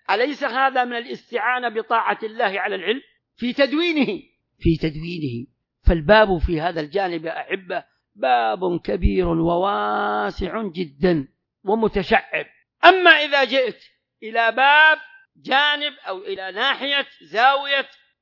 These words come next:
التحصيل، التحصيل، فالتحصيل يا أحبة، التحصيل لا يكون إلا بصحة التأصيل. التحصيل الصحيح لا يكون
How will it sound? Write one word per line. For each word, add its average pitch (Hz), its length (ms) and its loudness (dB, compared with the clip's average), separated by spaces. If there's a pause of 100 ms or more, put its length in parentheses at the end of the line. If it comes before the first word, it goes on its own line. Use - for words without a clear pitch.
(120)
التحصيل، 262 880 -6 (340)
التحصيل، 233 800 -6 (280)
فالتحصيل 214 720 0
يا 214 300 -4
أحبة، 170 500 -6 (380)
التحصيل 214 960 0
لا 202 160 4
يكون 190 560 0
إلا 196 400 -8
بصحة 185 720 -10
التأصيل. - 720 -12 (320)
التحصيل 247 920 -6 (360)
الصحيح 240 840 -4 (320)
لا 294 420 4
يكون 262 760 -2